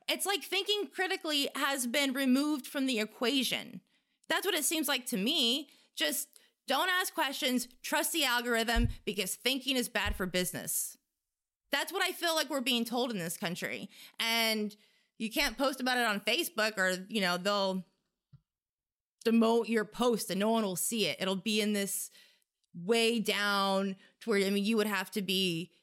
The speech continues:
high as fuck to be scrolling that far down to see some of the posts that I've posted, and it's bullshit, but whatever.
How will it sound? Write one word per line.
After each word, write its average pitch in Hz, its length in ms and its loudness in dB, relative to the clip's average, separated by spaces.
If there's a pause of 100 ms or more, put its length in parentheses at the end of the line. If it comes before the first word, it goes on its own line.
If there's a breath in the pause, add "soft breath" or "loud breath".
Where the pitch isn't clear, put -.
(240 soft breath)
high 214 200 0
as 175 160 -2
fuck - 440 -4
to 247 100 -2
be 202 140 -2
scrolling 208 600 2
that 196 240 0
far 202 200 2
down 190 360 0
to 185 100 -4
see 190 420 -2 (160 loud breath)
some 220 200 -2
of 202 40 -4
the 202 80 -2
posts 202 360 -2
that 190 140 -2
I've 240 300 -2
posted, 185 460 0
and 240 180 0
it's 247 100 -4
bullshit, 359 640 -2
but 330 160 -2
whatever. 233 600 0